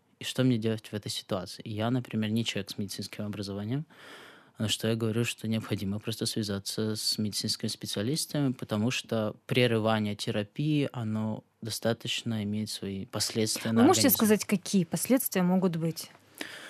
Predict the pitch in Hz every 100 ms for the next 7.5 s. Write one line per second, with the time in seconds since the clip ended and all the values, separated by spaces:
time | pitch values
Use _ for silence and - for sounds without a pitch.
0 | - - 123 - 113 139 117 107 107 -
1 | 117 110 127 113 117 107 - 127 110 107
2 | 104 107 - 113 107 104 107 - - 123
3 | 113 117 117 113 117 - 117 117 110 -
4 | 113 113 120 160 175 156 131 127 139 156
5 | 127 120 135 131 131 123 123 123 123 127
6 | 123 - - 123 120 120 117 135 117 -
7 | 107 113 107 - -